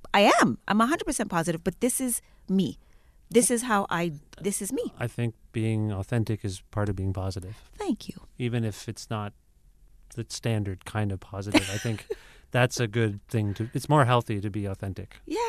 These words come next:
Speaker 2: I would think, than to pretend you're someone you're not in any capacity.
Speaker 1: For
Speaker 2: Um,
Speaker 1: sure.
Speaker 2: So, uh,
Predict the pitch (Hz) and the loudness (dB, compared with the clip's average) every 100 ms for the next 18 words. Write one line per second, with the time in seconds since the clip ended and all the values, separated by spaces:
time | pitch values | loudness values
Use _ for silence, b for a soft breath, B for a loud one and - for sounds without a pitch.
0 | 311 110 101 - 98 - 101 101 110 110 | 0 0 -2 -6 -10 -8 -8 -6 -8 -4
1 | 104 98 - 104 101 98 98 101 - b | -4 -6 -8 -8 -6 -8 -8 -10 -12 b
2 | b b - 135 143 113 - 110 98 92 | b b 4 8 10 8 2 -4 -4 -6
3 | 92 92 101 _ - 202 - 440 269 170 | -10 -12 -14 _ -6 -4 -2 -2 -2 -6
4 | B B B B _ - - 170 170 - | B B B B _ -6 6 6 6 2
5 | - 147 147 143 143 | -2 4 6 6 4